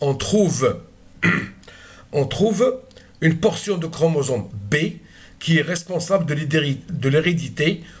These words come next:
de la, de la maladie qu'on a, euh, appelée la mucoviscidose. Alors, c'est quoi la mucoviscidose ? Alors, est une maladie génétique fréquente en Occident,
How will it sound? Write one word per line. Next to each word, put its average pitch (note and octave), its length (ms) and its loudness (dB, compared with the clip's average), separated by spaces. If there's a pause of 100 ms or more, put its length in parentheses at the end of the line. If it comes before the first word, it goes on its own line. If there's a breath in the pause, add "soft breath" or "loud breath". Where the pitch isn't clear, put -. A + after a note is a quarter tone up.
(120)
de C3 120 0
la, C3+ 340 2
de C3+ 120 -2
la C#3+ 120 4
maladie E3 460 0
qu'on D3 200 2
a, C3+ 40 4
euh, B2+ 220 4 (360)
appelée D#3 480 0 (240 loud breath)
la B2+ 120 2
mucoviscidose. E3 1800 0
Alors, D#3 200 2
c'est - 160 -2
quoi E3 160 0
la D#3 100 4
mucoviscidose ? C#3 1120 -2 (880 loud breath)
Alors, F3+ 420 0 (340)
est E3 140 0
une F3 100 4
maladie F#3+ 320 4
génétique F3 680 -2 (2500 loud breath)
fréquente G3 720 -2
en D#3+ 140 2
Occident, C3+ 440 0